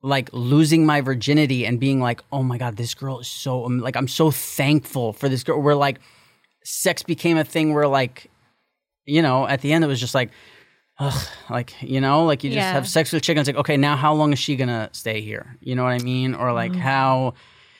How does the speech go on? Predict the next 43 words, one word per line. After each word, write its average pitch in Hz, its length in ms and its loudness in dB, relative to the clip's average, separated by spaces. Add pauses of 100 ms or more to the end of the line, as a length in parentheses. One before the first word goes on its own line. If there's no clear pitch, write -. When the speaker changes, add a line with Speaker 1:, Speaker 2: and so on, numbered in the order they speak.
(1300)
Speaker 1:
it 170 80 2
was 165 180 4
just, 156 320 0
it 156 80 -2
just 185 220 0
became, 165 340 2
like, 147 240 2
fu-, - 200 -2
and 160 180 2
then, 170 120 4
like, 160 200 2 (140)
you 165 200 0
sit 202 220 0
there 170 120 4
weighing 165 320 4
out 156 140 2
the 151 140 2
options 160 480 0
for 135 120 -4
so 139 180 0
long. 160 120 2
You 160 80 6
know, 170 100 6
like, 165 120 4
I 151 80 2
got 165 160 2
on 147 140 2
Tinder 214 360 2
when 185 100 2
it 180 60 2
first - 260 -2
started 170 600 4
and 156 160 2
I 151 220 2
met 156 220 2
a 156 60 2
couple 160 240 -2
girls, 151 400 2
but 139 100 -2
it 139 40 0
was 143 200 0
just 151 180 -2
like 143 420 0